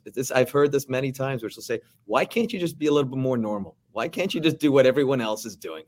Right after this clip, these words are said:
Why do you have to try push?" You get that kind of pushback also internally, and you say, "Listen, I don't know if I,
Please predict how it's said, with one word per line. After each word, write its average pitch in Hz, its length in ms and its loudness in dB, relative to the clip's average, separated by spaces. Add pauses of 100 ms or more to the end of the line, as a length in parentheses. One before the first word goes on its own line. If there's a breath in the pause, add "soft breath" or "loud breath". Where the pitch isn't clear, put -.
(120)
Why 117 160 -4
do 156 60 -4
you 175 80 0
have 170 80 -6
to 151 80 -12
try 131 180 -6
push?" - 320 -14 (480 soft breath)
You 202 160 -4
get 233 160 6
that 220 180 2
kind 208 220 -4
of 196 100 -4
pushback 180 460 -2
also 180 540 4 (100)
internally, 190 680 -2
and 135 100 -2
you 135 60 -2
say, 139 280 -2
"Listen, 135 280 -8
I - 60 -10
don't 139 140 -4
know 143 120 0
if 135 100 -4
I, - 560 -4